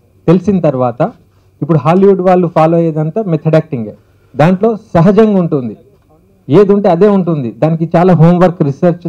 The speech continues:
దానికి ఒక సిద్ధాంతమైన పరిజ్ఞానం ఉంటుంది. యాక్టింగ్ అంటే గాడ్ గిఫ్ట్, యాక్టింగ్ అంటే అదేదో, ఆ,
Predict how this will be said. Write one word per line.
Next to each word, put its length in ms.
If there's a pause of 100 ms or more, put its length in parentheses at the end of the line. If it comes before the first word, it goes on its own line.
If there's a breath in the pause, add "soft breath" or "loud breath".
దానికి 240
ఒక 80 (120)
సిద్ధాంతమైన 1500 (120)
పరిజ్ఞానం 600
ఉంటుంది. 360 (520)
యాక్టింగ్ 480
అంటే 160 (120)
గాడ్ 280
గిఫ్ట్, 280 (880)
యాక్టింగ్ 480
అంటే 220
అదేదో, 300 (1000)
ఆ, 40